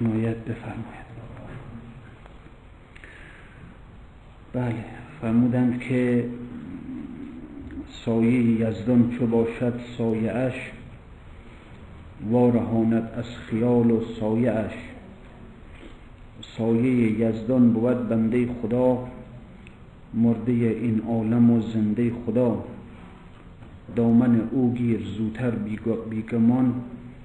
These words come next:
تا رهی از آفت آخر زمان. که فرمودند که به هر حال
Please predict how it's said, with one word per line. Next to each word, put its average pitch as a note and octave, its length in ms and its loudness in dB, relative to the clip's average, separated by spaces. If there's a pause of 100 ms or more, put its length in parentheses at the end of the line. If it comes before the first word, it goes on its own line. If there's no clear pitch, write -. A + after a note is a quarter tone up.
(300)
تا A2 240 -2
رهی A2+ 340 -2
از A2+ 200 -4 (160)
آفت A#2+ 460 -4
آخر A2 500 -4 (140)
زمان. G#2+ 320 4 (3000)
که B2+ 60 -10
فرمودند D3 640 4
که D#3 140 0
به C#3 120 0
هر C3 100 0
حال C#3+ 360 2